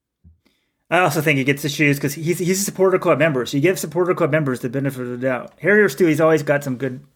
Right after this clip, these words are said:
hot takes. So the free pair of shoes will be your way. That is if Robert actually texts you. As you'll see with Scottish Josh Kerr, Robert may have not gotten, gotten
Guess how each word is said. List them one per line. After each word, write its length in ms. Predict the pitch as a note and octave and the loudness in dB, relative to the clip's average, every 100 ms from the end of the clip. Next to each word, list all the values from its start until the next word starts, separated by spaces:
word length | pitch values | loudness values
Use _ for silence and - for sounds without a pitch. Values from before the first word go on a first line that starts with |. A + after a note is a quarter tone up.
| _ | _
hot 220 | C#3 C3 | -8 -8
takes. 380 | - G#2 - - _ _ _ - _ | -8 -12 -12 -20 _ _ _ -20 _
So 380 | - C3+ B2 A#2+ - _ | 0 2 2 0 -12 _
the 140 | - C3+ | -6 -6
free 240 | - A3+ | 0 0
pair 160 | G#3+ F3 | 2 2
of 100 | C#3+ | 2
shoes 300 | D#3 D3+ C#3+ | 0 0 0
will 80 | B2 | -2
be 120 | C3 | -2
your 160 | B2+ | 0
way. 300 | B2 C3 B2+ | 2 2 0
That 400 | A#2+ - F3 G3+ | -2 -8 0 2
is 100 | A#3 | 2
if 120 | G3+ E3 | 2 4
Robert 320 | G3+ G#3 F#3+ | 4 6 4
actually 300 | F3+ F3 C#3+ | 2 -2 -6
texts 380 | - F#3+ F#3+ C3+ | 0 -2 -2 -4
you. 120 | B2+ | -2
As 160 | B2+ | 0
you'll 80 | D#3+ | -2
see 280 | C#3+ A3 G#3+ | -2 0 4
with 300 | G3 E3+ - - - | 4 0 -6 -20 -20
Scottish 560 | - - F#3+ F3+ F#3 D3+ | -14 -4 2 4 4 0
Josh 380 | - E3 D3 - | 0 2 2 -2
Kerr, 440 | - E3+ A#2+ A2+ - _ _ _ _ _ _ - | 2 4 2 0 -16 _ _ _ _ _ _ 0
Robert 260 | F#3 G#3 | 2 2
may 60 | F#3+ | 2
have 100 | F3+ | 0
not 180 | F3+ E3 | 0 -2
gotten, 160 | E3 | -4
gotten 420 | E3 D#3+ D3+ D3 | -4 -2 -4 -8